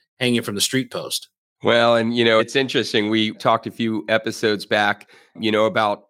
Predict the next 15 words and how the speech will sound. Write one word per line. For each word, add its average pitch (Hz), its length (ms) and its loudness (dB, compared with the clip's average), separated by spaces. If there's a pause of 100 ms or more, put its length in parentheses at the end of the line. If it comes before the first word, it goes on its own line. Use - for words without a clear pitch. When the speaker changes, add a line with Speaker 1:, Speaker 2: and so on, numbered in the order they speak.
Speaker 2:
expectations, 113 1080 -4
and, 98 380 -4 (140)
you 104 140 -4
know, 95 160 -2
it, 95 260 -6
it 110 160 -4
is 107 140 -6
really 113 280 -2
hard. 113 500 -2 (160)
The, 107 220 2
the 110 100 -2
problem 123 760 2
that 101 380 -2
good 123 340 0
quality, 113 720 -2